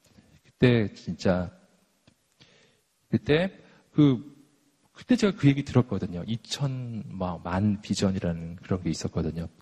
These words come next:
이천 명의 선교사를 보내는 그런 비전이 있었어요. 제가 그 얘기 들으면서 뭐, "너무 황당무계하다." 이런 생각을 하-, 하고 있었어요.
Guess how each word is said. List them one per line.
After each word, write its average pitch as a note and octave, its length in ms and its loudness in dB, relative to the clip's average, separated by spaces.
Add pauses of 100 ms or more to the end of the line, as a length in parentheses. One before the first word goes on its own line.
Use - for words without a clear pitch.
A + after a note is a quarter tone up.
이천 B2+ 300 -2
명의 A2 180 -4
선교사를 A2 420 -2
보내는 F2 380 -6 (100)
그런 F2 180 -6
비전이 F2+ 340 -8
있었어요. - 280 -18
제가 F#3 160 -2
그 E3+ 80 -4
얘기 E3+ 140 -2
들으면서 C#3 320 -2
뭐, C3+ 140 -8 (440)
"너무 C#3 400 8
황당무계하다." F#3 1080 0 (800)
이런 D#3 180 6
생각을 B2 580 2 (160)
하-, D3 240 -2
하고 D3+ 240 2
있었어요. F#2 460 2